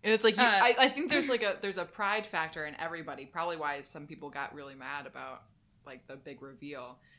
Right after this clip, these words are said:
Speaker 1: It's 'cause, one, it can feel humiliating, but there's, like, a pride fact of thinking, like,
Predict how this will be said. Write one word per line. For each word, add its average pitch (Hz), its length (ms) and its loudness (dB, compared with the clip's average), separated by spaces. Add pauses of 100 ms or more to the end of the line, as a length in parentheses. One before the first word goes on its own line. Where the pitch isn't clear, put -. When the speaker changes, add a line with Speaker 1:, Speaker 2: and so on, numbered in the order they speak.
Speaker 1:
It's - 80 -18
'cause, 269 160 -8
one, 247 140 2
it 240 80 -2
can 214 100 -4
feel 190 180 -4
humiliating, 160 600 -8
but 160 100 -6
there's, 170 160 -6
like, 170 100 -2
a 160 40 -4
pride 208 340 -2
fact 170 300 -4
of 147 80 -16
thinking, 160 340 -14
like, 139 320 -14